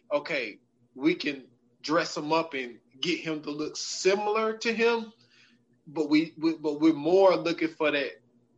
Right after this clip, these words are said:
mysteriousness. Like, John Cusack can be very mysterious, and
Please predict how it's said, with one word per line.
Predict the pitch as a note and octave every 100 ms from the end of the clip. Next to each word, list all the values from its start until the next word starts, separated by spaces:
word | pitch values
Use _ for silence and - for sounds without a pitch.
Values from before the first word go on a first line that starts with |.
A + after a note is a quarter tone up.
| _ _ -
mysteriousness. | C3+ - - G3+ E3+ C#3+ A#2 A#2+ G#2+
Like, | C3+ C3+
John | G3+ A3+
Cusack | G#3 A3+ F#3+ G3+ D3+
can | - D3+
be | E3 F3+ C#3
very | D3+ D3+ D3 B2+
mysterious, | B2 - D#3+ C#3+ G#2 - - _ _ _ _ _ C#3+
and | D3